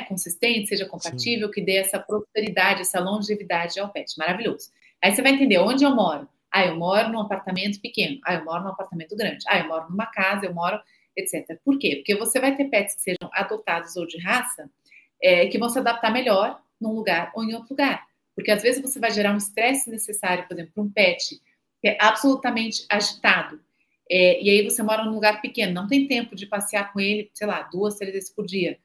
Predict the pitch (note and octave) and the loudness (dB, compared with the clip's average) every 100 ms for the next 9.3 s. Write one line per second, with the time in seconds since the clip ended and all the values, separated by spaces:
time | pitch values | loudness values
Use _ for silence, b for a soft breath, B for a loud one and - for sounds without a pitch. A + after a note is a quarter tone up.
0 | _ _ - C#4 D#4+ D4+ D4+ D4 D#4 C#4+ | _ _ -6 0 4 4 2 0 2 6
1 | C4+ - - - G#3 G#3 - F#3+ - - | 4 2 -6 -2 -2 0 0 -2 -2 -6
2 | B3+ G#3 E3+ F3 E3+ A3 B3 A3+ - C4+ | -4 -2 -4 -6 -6 0 0 0 -4 0
3 | C4+ B3+ - A3 G#3 G3 E3+ E3+ b b | 0 0 -2 -4 -4 -4 -4 -6 b b
4 | _ - F3 - A3 A3+ G#3 - G3 A3+ | _ -8 -2 0 2 0 -2 0 2 2
5 | F4 F#4 G3 A3 B3+ F#3 G3 - G3+ G3+ | 2 2 2 2 0 -4 -4 -2 -4 -4
6 | A#3 B3+ G#3+ A3+ A3 A#3+ A#3 C#4 D4+ C4 | -4 -6 -4 -6 -4 -6 -2 0 0 0
7 | A3 A3+ A#3+ A#3+ - G3 G#3+ G3+ G3+ G3+ | -2 -6 -8 -6 -4 -4 -4 -6 -8 -8
8 | G#3+ A#3+ G3 C#3+ - _ _ _ _ _ | -10 -8 -8 -8 -10 _ _ _ _ _
9 | B3 D#4 | 8 8